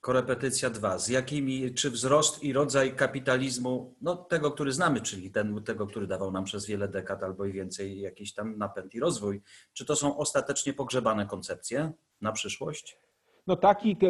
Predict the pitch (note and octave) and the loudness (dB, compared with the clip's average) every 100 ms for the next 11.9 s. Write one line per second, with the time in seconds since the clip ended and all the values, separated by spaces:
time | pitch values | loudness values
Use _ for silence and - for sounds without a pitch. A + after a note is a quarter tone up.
0 | E3+ E3+ D#3 E3 F#3 F#3 F3+ F3 D#3+ - | 6 6 2 4 4 4 4 4 4 6
1 | D#3 - D3+ C#3 B2 B2 C#3 B2 A#2+ F3 | 4 6 6 6 4 -2 -4 0 4 6
2 | B2+ A#2 E3 - F#3 F#3+ D#3+ - C3 B2+ | 4 2 -2 6 6 8 4 6 8 8
3 | B2+ - C3+ B2+ A#2+ B2+ - B2 C3 C3 | 6 6 4 6 2 2 2 4 6 4
4 | A#2 C3 A#2+ B2+ C#3 A#2+ B2+ A#2+ B2+ A#2+ | 2 2 4 4 4 -2 0 0 0 0
5 | - B2 A#2+ G3 F#3 G#2+ - A2+ A2+ - | 2 2 4 4 4 2 0 -2 -2 0
6 | A#2 - A#2 - C3 A2+ A#2 A#2+ G#2 C#3 | 0 2 0 2 -2 2 4 6 4 2
7 | E3+ F3+ B3 - F3+ C3+ C3 - C3 G2+ | 0 -2 -2 0 4 4 4 0 2 2
8 | G#2 A2+ C3 C#3+ C#3+ C#3+ - C#3 C#3+ D3 | 2 0 -2 -2 0 0 2 2 4 2
9 | C#3 - E3+ D#3+ C3+ C3+ B2+ C3+ B2 C3+ | 0 0 0 2 2 0 -2 -4 0 0
10 | C3 B2 - B2+ B2+ C3+ B2+ C3 B2+ A2+ | 0 -2 2 4 4 4 6 6 6 2
11 | G#2+ A2 _ - A#2+ A#2 B2 C3+ | -2 -8 _ 0 0 2 -2 -2